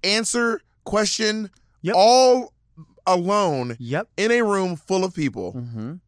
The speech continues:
Speaker 1: Unhinged behavior.
Speaker 2: And convince myself that, like, what I was gonna do is probably not what I should do. So let's just change, let's just do this instead.
Speaker 1: Is being an only child, is it lonely?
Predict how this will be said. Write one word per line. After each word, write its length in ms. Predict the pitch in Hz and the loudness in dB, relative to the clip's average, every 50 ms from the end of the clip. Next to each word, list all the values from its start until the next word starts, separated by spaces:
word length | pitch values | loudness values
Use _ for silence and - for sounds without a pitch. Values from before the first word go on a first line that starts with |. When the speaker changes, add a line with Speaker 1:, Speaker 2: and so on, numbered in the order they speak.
| - | -8
Speaker 1:
Unhinged 520 | 202 214 220 220 208 190 175 165 156 135 127 | -4 -4 -2 -2 -2 -2 -2 -4 -4 -6 -6
behavior. 460 | 131 120 120 113 92 82 82 82 - - _ _ - | -6 -4 -4 -6 -6 -8 -14 -18 -18 -20 _ _ -4
Speaker 2:
And 200 | 202 208 208 - | -2 -2 -2 -2
convince 560 | - 208 185 180 147 165 214 233 233 - - | -2 -2 -2 -2 -2 -2 -2 -4 -4 -4 -6
myself 580 | 190 170 156 147 - - 147 131 127 123 - | -6 -6 -6 -6 -4 -4 -2 -2 -2 -4 -6
that, 220 | - 131 127 120 120 | -6 -6 -6 -6 -4
like, 160 | 123 120 107 | -6 -8 -8
what 420 | 120 127 120 123 135 143 143 143 | -8 -10 -8 -4 -2 0 0 0
I 140 | 143 135 131 | 0 0 -2
was 440 | 120 113 113 117 117 120 123 131 131 | -2 -2 -2 0 0 0 0 -2 -2
gonna 200 | 131 151 143 139 | -4 -4 -4 -2
do 120 | 139 147 | -2 -2
is 140 | 139 120 110 | -4 -4 -6
probably 280 | - 135 139 135 123 120 | -8 -6 -6 -4 -4 -4
not 180 | 117 113 107 | -6 -8 -8
what 80 | 98 98 | -8 -10
I 80 | 98 95 | -10 -10
should 240 | - - 104 90 | -12 -14 -16 -16
do. 300 | 87 101 95 90 87 85 95 _ _ _ _ _ _ _ _ _ _ - | -14 -14 -14 -14 -14 -16 -20 _ _ _ _ _ _ _ _ _ _ -16
So 280 | - - - 139 123 | -12 -8 -4 -4 -4
let's 260 | 120 123 127 123 - | -4 -4 -6 -6 -6
just 200 | - 139 - - | -8 -12 -12 -12
change, 340 | - - 139 127 123 113 - _ _ _ | -10 -8 -8 -8 -8 -10 -12 _ _ _
let's 260 | 165 170 175 185 - | -6 -4 -4 -4 -4
just 160 | - 160 - | -6 -8 -6
do 80 | - 165 | -6 -6
this 240 | 131 123 117 - - | -6 -6 -8 -8 -10
instead. 320 | 120 107 - - 101 85 90 107 123 | -12 -14 -12 -14 -14 -16 -16 -12 -10
Speaker 1:
Is 100 | 175 190 | -8 -8
being 140 | 180 571 698 679 622 | -8 -10 -14 -12 -10
an 40 | 427 | -8
only 100 | 208 208 208 | -8 -8 -8
child, 280 | - 185 180 180 165 | -6 -4 -4 -2 -2
is 60 | 214 214 | -4 -4
it 80 | - | -6
lonely? 500 | 147 131 131 151 170 190 220 233 240 226 | -6 -6 -6 -6 -6 -6 -6 -8 -8 -10